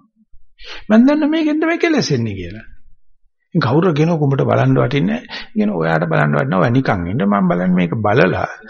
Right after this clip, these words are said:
නොදැක්ක වගේ ඉන්න පුළුවන්ද? පොට්ටෙක් වගේ ඉන්න පුළුවන්ද? මෙතනින් කෙලස් පුදින්න කියලා දැනගන්න බුදුහාමුදුරුවෝ එන්නේ නෑනේ මෙතන.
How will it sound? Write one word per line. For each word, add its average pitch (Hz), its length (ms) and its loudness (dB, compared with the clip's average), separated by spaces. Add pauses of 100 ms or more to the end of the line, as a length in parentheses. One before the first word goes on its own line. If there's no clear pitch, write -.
(180)
නොදැක්ක 202 400 4
වගේ 185 260 4
ඉන්න 143 140 0
පුළුවන්ද? 95 420 -4 (1400)
පොට්ටෙක් 185 460 2
වගේ 156 240 2
ඉන්න 131 120 2
පුළුවන්ද? 104 480 -4 (460)
මෙතනින් 185 400 2
කෙලස් 190 300 4
පුදින්න 196 320 2
කියලා 185 240 0
දැනගන්න 151 420 2
බුදුහාමුදුරුවෝ 165 580 2
එන්නේ 131 220 0
නෑනේ 320 200 -2
මෙතන. 247 320 -4